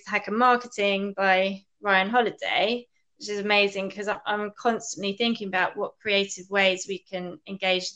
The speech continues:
you know, this population, so sixteen to twenty-four, with, with not much money. And this book's really helped me this week 'cause I, I was at a freshers event at one of the universities here in the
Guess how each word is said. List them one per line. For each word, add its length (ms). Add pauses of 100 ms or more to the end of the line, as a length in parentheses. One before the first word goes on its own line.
you 80
know, 140
this 220
population, 720
so 240
sixteen 540
to 100
twenty-four, 720 (400)
with, 320
with 160
not 280
much 260
money. 560 (180)
And 160
this 200
book's 320
really 180
helped 380 (100)
me 180
this 240
week 560
'cause 120
I, 220
I 160
was 180
at 180
a 60
freshers 400
event 340
at 100
one 140
of 80
the 60
universities 920
here 220
in 80
the 160